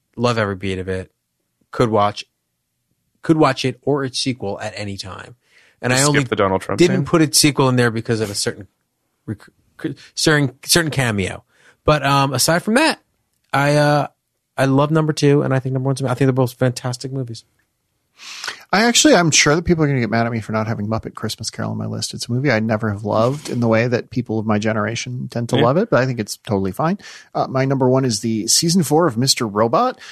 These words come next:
Speaker 3: uh, which is set entirely, no.
Speaker 2: <laughs> I was
Speaker 3: It's
Speaker 2: gonna be
Speaker 3: actually,
Speaker 2: like,
Speaker 3: like,
Speaker 2: "That is a mic drop moment."
Speaker 3: it's actually really good, like, but I would never have a T V season on a movie list. Come on.
Speaker 1: I,
Speaker 2: I wouldn't do
Speaker 1: I
Speaker 2: that.
Speaker 1: wor-, I work with someone now who's just really, you know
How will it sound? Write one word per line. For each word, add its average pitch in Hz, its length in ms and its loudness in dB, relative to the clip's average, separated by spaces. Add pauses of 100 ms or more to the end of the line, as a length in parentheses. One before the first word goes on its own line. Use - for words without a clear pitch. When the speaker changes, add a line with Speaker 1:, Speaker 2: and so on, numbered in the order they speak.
(100)
Speaker 3:
uh, 135 240 2
which 147 220 4
is 135 80 4
set 147 240 6
entirely, 165 560 2
no. 113 120 -2
Speaker 2:
<laughs> - 20 0
I - 1300 2
was 214 140 4
Speaker 3:
It's 247 160 4
Speaker 2:
gonna 277 120 6
be 202 80 2
Speaker 3:
actually, 185 120 6
Speaker 2:
like, 175 100 6
Speaker 3:
like, 254 120 4
Speaker 2:
"That 170 200 2
is 175 140 2
a 143 80 4
mic 143 340 0
drop 127 340 0
moment." 147 240 2
Speaker 3:
it's 208 80 -2
actually 202 480 4
really 135 420 2
good, 107 440 -2
like, 123 280 0
but 143 140 2
I 147 140 2
would 139 240 -2
never 147 240 0
have 123 200 0
a 123 60 -2
T 156 220 0
V 202 160 4
season 120 380 2
on 135 140 2
a 180 40 0
movie 240 400 4
list. - 640 -8 (200)
Come 262 280 4
on. - 220 -2 (120)
Speaker 1:
I, 143 140 2
Speaker 2:
I - 80 2
wouldn't 127 220 4
do 143 80 2
Speaker 1:
I 165 80 2
Speaker 2:
that. 123 200 4
Speaker 1:
wor-, 135 80 6
I 135 140 4
work 151 260 2
with 143 100 0
someone 113 420 -2
now 104 200 -2
who's 101 180 -6
just - 200 -8
really, 117 880 0
you 107 120 -4
know 90 200 -6